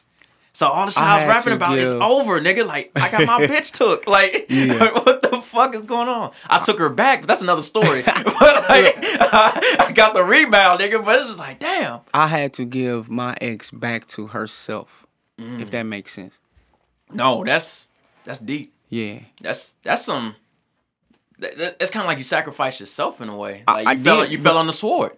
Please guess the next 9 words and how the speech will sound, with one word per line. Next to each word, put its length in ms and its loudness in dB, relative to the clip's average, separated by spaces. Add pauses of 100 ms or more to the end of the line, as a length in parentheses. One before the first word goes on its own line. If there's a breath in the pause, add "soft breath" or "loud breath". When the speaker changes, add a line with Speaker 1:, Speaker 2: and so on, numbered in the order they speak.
(120)
Speaker 2:
Yeah, 320 4
I 60 6
was 180 -4
like, 280 0
"You 60 -4
know 180 0
what? 300 0 (640)
I 120 -2
can't, 420 -2